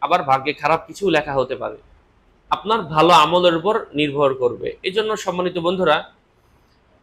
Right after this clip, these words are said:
ভাগ্য যেহেতু এই রাতে লেখা হয়, এই রাতের আমলটা অবশ্যই আমাদেরকে ভালো করতে হবে। আহ, কোরআনুল কারীমের মধ্যে আল্লাহ পাক বলে দিয়েছেন, "লাইলাতুল কদরি খায়রুম মিন আলফি শাহরিন", হাজার বছরের ইবাদত থেকে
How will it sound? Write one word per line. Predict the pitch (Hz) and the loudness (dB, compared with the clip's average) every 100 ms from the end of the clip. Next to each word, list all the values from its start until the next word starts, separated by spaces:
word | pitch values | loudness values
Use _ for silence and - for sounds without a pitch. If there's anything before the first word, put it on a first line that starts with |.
| - | -10
ভাগ্য | 135 151 160 208 190 | 2 2 4 2 6
যেহেতু | 190 180 196 | 6 6 4
এই | - 180 | 4 6
রাতে | 165 160 165 | 6 4 4
লেখা | 151 156 | 4 2
হয়, | 156 180 | 2 4
এই | 202 - 170 | 2 0 2
রাতের | 156 151 151 | 2 2 0
আমলটা | 139 147 165 160 | 0 2 0 2
অবশ্যই | 147 147 - 190 | 2 0 -2 -2
আমাদেরকে | 151 139 139 143 214 - 123 | 0 0 -4 -4 -8 -8 -4
ভালো | 135 151 151 | 2 4 4
করতে | 143 139 131 | 0 -4 -4
হবে। | 117 110 _ _ _ _ _ _ _ _ _ - | -4 -6 _ _ _ _ _ _ _ _ _ -2
আহ, | 127 135 131 | 2 2 2
কোরআনুল | 175 190 214 | 2 4 2
কারীমের | 202 185 190 196 | 2 2 2 2
মধ্যে | 175 | 2
আল্লাহ | 160 156 | 4 4
পাক | 151 | 0
বলে | 143 160 175 | 2 2 2
দিয়েছেন, | 156 151 175 196 | 2 0 0 -4
"লাইলাতুল | 190 165 208 202 185 180 160 | 2 4 4 2 0 -4 2
কদরি | 202 202 202 214 | 4 4 0 -2
খায়রুম | - 202 214 196 185 | -2 2 4 4 2
মিন | 170 160 | 0 -2
আলফি | - 165 147 151 | 0 -2 -2 -8
শাহরিন", | - 185 170 143 123 | -6 -6 -6 -8 -4
হাজার | 139 165 202 190 | 2 4 6 6
বছরের | 170 170 165 180 185 143 | 4 2 2 4 4 2
ইবাদত | 156 202 220 190 | 4 4 2 -2
থেকে | 175 - 123 | -6 -2 -4